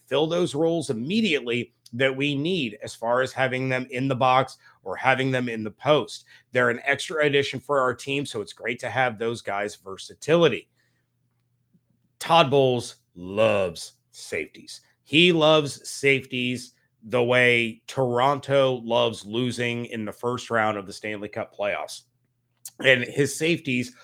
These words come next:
are always these versatile, versatile players.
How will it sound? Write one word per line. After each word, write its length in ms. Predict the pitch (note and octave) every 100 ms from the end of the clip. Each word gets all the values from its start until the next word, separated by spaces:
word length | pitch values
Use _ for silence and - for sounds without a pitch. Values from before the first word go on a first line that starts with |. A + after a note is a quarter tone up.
| _ _
are 260 | B2+ C3 -
always 540 | C#3+ D#3+ D3 B2+ A#2
these 260 | B2 A#2 -
versatile, 680 | - A#2+ B2 - B2+ B2
versatile 480 | F#2+ G#2+ G#2 A2 F#2+
players. 540 | - C#3 C#3+ B2+ G#2+